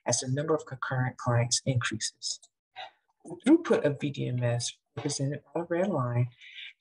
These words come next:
continues to increase up to fifty-six concurrent clients, which is the hardware concurrency of the system. V D M S outperforms both baselines for all databases for this query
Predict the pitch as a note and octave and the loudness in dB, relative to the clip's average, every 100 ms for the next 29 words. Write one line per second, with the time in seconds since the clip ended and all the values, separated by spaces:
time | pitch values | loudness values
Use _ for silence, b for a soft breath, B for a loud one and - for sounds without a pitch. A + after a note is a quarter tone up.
0 | - - F4+ F#4 D#4+ G#3+ G3 G3 F#3+ E3+ | -8 2 4 4 4 2 4 4 4 2
1 | - G3+ G#3 - - - A#3+ - F#3 - | 4 2 2 -4 -16 -6 -6 -4 -8 -2
2 | D#3+ - - D3 - B2 A#2+ - G3 D3 | -4 -4 -8 -8 -2 -2 -2 0 0 2
3 | A#2 - - - _ _ D3 - C3 C3+ | -2 -10 -20 -20 _ _ -4 -2 0 0
4 | D#3 D4 C#3 C3+ B2 - - - - - | 4 4 2 -2 -10 -6 -6 -6 -8 -16
5 | - _ _ B B - C3+ - - E3 | -18 _ _ B B -4 -4 -2 0 2
6 | D#3 - - - - _ _ - - B | 0 -4 -16 -18 -18 _ _ -20 -20 B
7 | B _ _ - A3+ D4 A3 F3+ - D3+ | B _ _ -14 0 4 6 4 2 0
8 | D#3+ - D3+ C#3 - D3+ - - D3 - | -2 0 2 2 4 2 2 2 2 4
9 | C3+ B2+ B2+ - - C#3 F3 E3 C#3 C3+ | 4 4 4 0 0 2 2 2 2 2
10 | C3 A#2 B2+ - F#3 F#3 D3 - - B2+ | 0 0 -2 0 -2 0 -2 -2 0 0
11 | B2 | 0